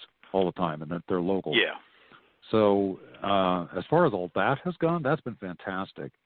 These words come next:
Speaker 1: Uh, the willingness to embrace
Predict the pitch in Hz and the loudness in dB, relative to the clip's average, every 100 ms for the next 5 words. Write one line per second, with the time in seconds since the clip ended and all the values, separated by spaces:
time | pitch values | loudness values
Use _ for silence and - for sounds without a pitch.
0 | _ _ _ _ - 95 90 90 - 101 | _ _ _ _ -4 -2 -2 -4 -4 -2
1 | 98 95 95 87 - - _ _ _ _ | 0 -2 -4 -8 -14 -20 _ _ _ _
2 | - 113 120 139 127 117 - 110 101 101 | -12 2 4 6 4 2 0 -2 -2 0
3 | 107 117 | 4 4